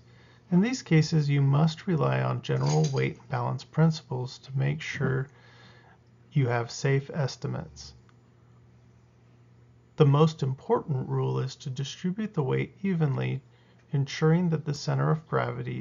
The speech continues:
is in the correct location for a stable flight. The center of gravity, or C G, is the point where the drone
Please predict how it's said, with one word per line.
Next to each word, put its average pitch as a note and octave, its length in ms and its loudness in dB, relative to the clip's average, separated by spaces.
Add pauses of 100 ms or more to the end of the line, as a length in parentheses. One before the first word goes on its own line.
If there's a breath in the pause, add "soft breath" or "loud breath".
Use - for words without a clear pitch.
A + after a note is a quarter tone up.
is C3 540 -6 (340 soft breath)
in D3 160 2
the C3+ 80 -2
correct C3+ 600 -4
location C3 640 -4
for B2 240 -8
a B2 80 -8
stable B2 480 -8 (200)
flight. B2+ 300 -6 (1400)
The D#3 100 4
center G3 380 4
of D#3+ 160 4
gravity, B2+ 520 2
or B2+ 380 -4
C D3+ 360 2
G, C3 520 0 (460 loud breath)
is D#3+ 180 4
the D#3+ 120 0
point A#3+ 340 -2
where E3+ 200 2
the D#3+ 100 2
drone C3+ 640 0